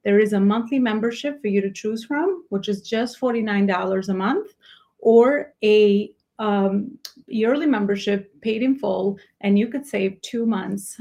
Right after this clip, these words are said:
at four hundred and ninety dollars yearly. The monthly membership, you can always cancel just by simply sending us an email if you obviously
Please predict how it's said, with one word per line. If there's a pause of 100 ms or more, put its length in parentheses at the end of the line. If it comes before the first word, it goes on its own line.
(120)
at
four
hundred
and
ninety (300)
dollars (100)
yearly. (540)
The
monthly
membership,
you
can
always
cancel (140)
just
by
simply
sending
us
an
email (300)
if
you
obviously